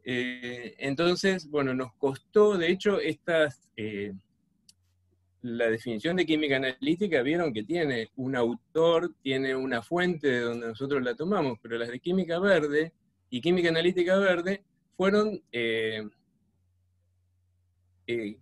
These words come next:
conjuntos de cosas que fuimos tomando de cada lado hasta armar la definición que nos pareció más completa de todas. Así que, bueno, durante el transcurso de este webinar vamos a tratar de hablar,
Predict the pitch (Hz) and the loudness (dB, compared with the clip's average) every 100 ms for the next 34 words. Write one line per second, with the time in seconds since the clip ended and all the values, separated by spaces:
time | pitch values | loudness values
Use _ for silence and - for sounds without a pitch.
0 | _ 147 147 143 233 233 226 196 190 156 | _ -2 0 0 2 4 2 2 0 2
1 | 147 202 202 202 160 147 180 175 - 156 | 2 2 2 0 -2 -2 0 -2 -2 0
2 | 180 180 151 170 160 165 202 196 151 139 | 2 2 2 4 2 4 2 2 2 0
3 | 143 165 185 185 143 135 135 123 156 160 | 2 0 2 2 2 0 -6 -2 -2 -2
4 | 175 143 - 127 120 147 143 147 151 _ | -2 -2 -4 -6 -6 -4 -2 -2 -4 _
5 | 147 143 - 180 160 170 170 120 104 101 | -4 -4 -2 -2 0 0 -2 -2 -4 -6
6 | - _ _ _ _ _ - 131 180 175 | -10 _ _ _ _ _ -6 -2 -2 -2
7 | 185 185 170 165 131 117 - _ _ - | -2 0 2 2 2 -2 -8 _ _ -8
8 | 139 139 139 131 143 139 135 - 135 127 | -2 0 0 0 0 2 2 0 -4 -4
9 | 139 - 180 175 175 170 165 160 170 180 | -6 -2 -4 -2 -2 -2 0 0 0 0
10 | - _ 170 156 151 165 170 208 190 190 | -2 _ -2 0 0 -2 0 2 0 -2
11 | - 147 185 185 - 139 143 143 165 175 | -4 0 0 0 -2 -2 -2 0 0 0
12 | 165 147 160 165 | 2 0 0 -4